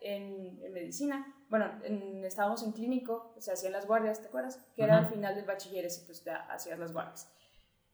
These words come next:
Speaker 1: Y fui, y nos estuvimos todo el día en quirófano.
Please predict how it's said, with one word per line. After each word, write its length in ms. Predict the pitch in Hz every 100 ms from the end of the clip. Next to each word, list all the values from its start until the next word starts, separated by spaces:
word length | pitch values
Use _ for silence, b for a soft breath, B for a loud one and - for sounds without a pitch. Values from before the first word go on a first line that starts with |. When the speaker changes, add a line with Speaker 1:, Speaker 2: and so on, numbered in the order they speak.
| _ -
Speaker 1:
Y 140 | 294
fui, 160 | 381 392 370 -
y 80 | 277
nos 300 | 285 285 277
estuvimos 400 | 262 285 285 285
todo 200 | 302 311
el 140 | 311
día 180 | 311 294
en 100 | 294
quirófano. 540 | 277 269 269 262 247